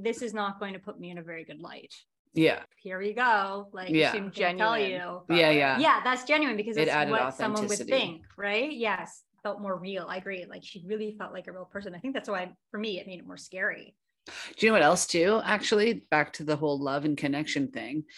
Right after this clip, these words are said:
Speaker 2: If it's as bad as it is and you don't ever wanna step out of line, I think it speaks to the human need for connection and intimacy, even if it's shitty intimacy, because she risked it all to continue to go meet with Nick.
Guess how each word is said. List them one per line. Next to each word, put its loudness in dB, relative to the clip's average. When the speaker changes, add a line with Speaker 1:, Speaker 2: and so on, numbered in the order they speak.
Speaker 2:
If 6
it's 2
as 2
bad 2
as 2
it 2
is -2
and -2
you 0
don't 4
ever 0
wanna -2
step 2
out 2
of -2
line, -2
I 6
think 2
it -4
speaks 2
to 2
the 0
human 4
need 4
for 2
connection -4
and -4
intimacy, -2
even 4
if -4
it's -2
shitty 2
intimacy, -4
because 4
she 6
risked 4
it 6
all 4
to -2
continue 2
to 0
go 2
meet 0
with -8
Nick. -6